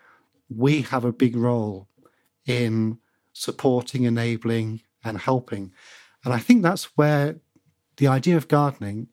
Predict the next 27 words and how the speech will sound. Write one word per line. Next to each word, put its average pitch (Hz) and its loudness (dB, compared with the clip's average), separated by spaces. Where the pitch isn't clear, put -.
is 120 -4
so 139 0
important 123 0
to - -4
the 131 4
rest 143 0
of 123 0
life, 135 0
actually, 107 -6
because 131 2
gardening 170 2
is 127 0
about 139 0
nurturing. 131 0
It's 127 -4
about, 131 -2
it's 147 -4
about 151 0
creation. 151 0
It's 135 2
about 135 2
making 143 4
something 101 -6
and 123 2
helping 147 2
it 127 0
through, 110 0